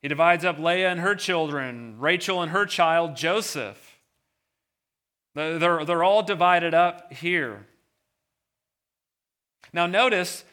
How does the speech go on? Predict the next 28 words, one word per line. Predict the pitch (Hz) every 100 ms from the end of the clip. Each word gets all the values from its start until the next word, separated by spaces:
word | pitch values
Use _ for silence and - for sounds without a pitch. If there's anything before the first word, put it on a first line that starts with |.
| _ _
he | 180 208
places, | - 226 240 185 180 170
Jacob | 127 180 233 214 151
does, | 151 160 - 196
he |
places | 170 - 214 240 - 165 131
Rachel | 135 196 233 - 165 151 151 - _ -
last. | 143 208 240 175 151 185 226 - - - _ _ _
And | 196 262 240
look | 214 220
at | 208
the | 202
end | 202
of | 185
verse | 190 180 - -
two. | - 233 254 262 175 165 208 247 - _ _ _ _ _ _ _ _ _ _ _ _ _ _ _ _ _ _ _ _ -
The | 196
only | 208 240 277 277
son | 214 - - 233 254 202 175 202 208 _ -
that | 185
the | 190
narrator | 185 214 226 208 190 180
mentions | 208 226 214 165
by | 185 185
name | 190 233 240 214
is | -
who? | 269 220 110 _ _ _ _ _ _ _ _ _ _ _ _ -
Joseph. | 160 214 226 156 104